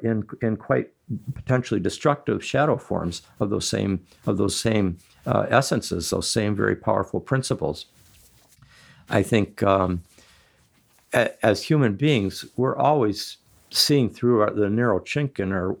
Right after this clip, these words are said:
in, in our, uh, cave. You know, we, we, we see through a glass darkly, but we do seem to have a glass, uh, uh, an archetypal telescope, as it were,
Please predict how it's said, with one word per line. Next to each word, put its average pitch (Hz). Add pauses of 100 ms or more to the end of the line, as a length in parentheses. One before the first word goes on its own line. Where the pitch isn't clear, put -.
in, 92
in 98
our, 87 (100)
uh, 101 (280)
cave. 113
You 107
know, 95
we, 101
we, 101
we 101
see -
through 131
a 101
glass 117
darkly, 87 (1400)
but -
we 127
do 180 (140)
seem 127
to 127
have 127 (120)
a 113
glass, -
uh, 110
uh, 113
an 113
archetypal 131
telescope, 160
as 104
it -
were, 101